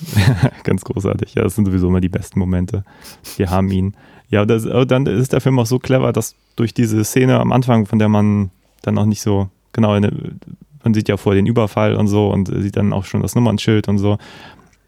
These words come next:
Ähm, ja, ich finde, da bereitet er auch vieles ganz gut vor, der Film, um dann da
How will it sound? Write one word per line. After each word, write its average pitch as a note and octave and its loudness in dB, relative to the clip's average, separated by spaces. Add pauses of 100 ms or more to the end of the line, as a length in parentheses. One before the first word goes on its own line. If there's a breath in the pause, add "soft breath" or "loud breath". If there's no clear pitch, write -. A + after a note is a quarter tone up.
Ähm, G2 2 (240)
ja, G2 2
ich F#2+ -2
finde, A#2+ 0
da A2 2
bereitet G2 0
er F2+ 2
auch F#2 -2
vieles G#2 -2
ganz G2+ -2
gut - -8
vor, G2+ 0
der F#2 0
Film, F2+ 0
um F2+ 0
dann F2 0
da E2+ 0